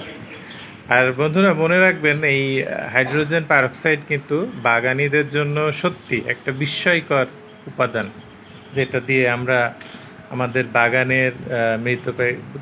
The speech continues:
গাছকে, আহ, তরতাজা করে তুলতে পারি। আবার গাছে এটার কিন্তু ব্যবহার হয়, স্প্রে, এই গরমের সময়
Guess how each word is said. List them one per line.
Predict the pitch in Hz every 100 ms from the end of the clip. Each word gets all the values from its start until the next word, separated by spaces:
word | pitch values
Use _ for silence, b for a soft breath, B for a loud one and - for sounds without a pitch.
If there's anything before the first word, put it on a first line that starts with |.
| -
গাছকে, | 117 113 - - 120 117 - - - -
আহ, | 113 110 117 123 127 131 - - - - - - - - - - 427 - - - - - - - -
তরতাজা | - 123 - 127 123
করে | 120 135 123
তুলতে | 123 127 127
পারি। | 123 120 113 190 - -
আবার | 107 120 117 113 110
গাছে | 117 - 143
এটার | 139 139 135
কিন্তু | 147 135
ব্যবহার | 131 123 131 143
হয়, | 123 113
স্প্রে, | - 143 139 143
এই | 143 143 120
গরমের | 123 127 143
সময় | 135 143 131 131